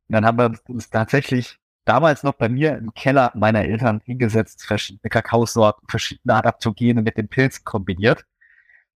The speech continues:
bis wir dann eine Grundrezeptur hatten. Und das war so der, ja, das waren ganz, ganz viele Iterationen, bis wir dann die perfekte Kombination gefunden haben, die sowohl schmeckt, als auch eben diese tolle Wirkung entfaltet. Und das war dann der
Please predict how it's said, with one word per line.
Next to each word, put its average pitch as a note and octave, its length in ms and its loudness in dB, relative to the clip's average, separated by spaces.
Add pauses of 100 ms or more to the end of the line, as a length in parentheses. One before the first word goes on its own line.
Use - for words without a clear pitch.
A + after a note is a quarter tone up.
bis - 180 0
wir B2+ 80 2
dann A2 140 2
eine G#2+ 80 0
Grundrezeptur A2 920 -2
hatten. A2 400 -2 (460)
Und G2+ 100 -6
das G#2 200 0
war A2+ 140 4
so G#2+ 160 0
der, G2+ 520 2 (320)
ja, G2+ 300 0 (280)
das G2 140 -6
waren A2+ 100 4
ganz, B2 160 2
ganz B2 160 -2
viele C3+ 220 0
Iterationen, A#2+ 880 -2
bis - 200 -4
wir A#2 60 0
dann G#2+ 140 2
die G#2+ 80 0
perfekte - 420 -6
Kombination G#2 560 0
gefunden A2 420 -2
haben, G#2 140 2
die G2 140 -4
sowohl G2 320 0 (380)
schmeckt, - 600 -2 (720)
als A2 300 2
auch G#2 200 2
eben A2 220 0
diese G2+ 420 0 (200)
tolle G#2+ 300 0
Wirkung G2 400 -2
entfaltet. F#2 760 -2
Und - 140 -14
das - 240 -8
war F#2 160 4
dann F2 160 0
der F#2 260 0